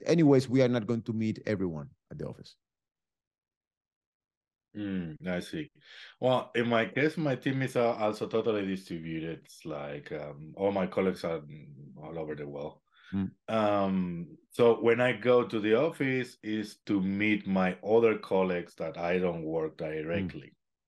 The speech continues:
Speaker 2: So when it's like to socialize, basically, so
Speaker 1: Mm.
Speaker 2: you drink a coffee with this one, you go to lunch with the other one, then you get a beer after work with the,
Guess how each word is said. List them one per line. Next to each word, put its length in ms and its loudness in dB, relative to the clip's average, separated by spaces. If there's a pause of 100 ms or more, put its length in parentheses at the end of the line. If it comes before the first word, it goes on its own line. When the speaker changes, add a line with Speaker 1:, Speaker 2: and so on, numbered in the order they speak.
(880)
Speaker 2:
So 540 4
when 200 0
it's 200 -2
like 400 2
to 160 -2
socialize, 840 0
basically, 600 -12
so 80 -8
Speaker 1:
Mm. 240 4 (280)
Speaker 2:
you 560 0 (360)
drink 260 2
a 120 6
coffee 840 4
with 260 -4 (100)
this 280 4
one, 420 4
you 120 0
go 180 2
to 100 -6
lunch 320 2
with 180 -2
the 140 0
other 180 6
one, 400 4
then 160 -2
you 100 -2
get 180 -2
a 80 -2
beer 260 0
after 300 0
work 260 -2
with 180 -4
the, 160 -8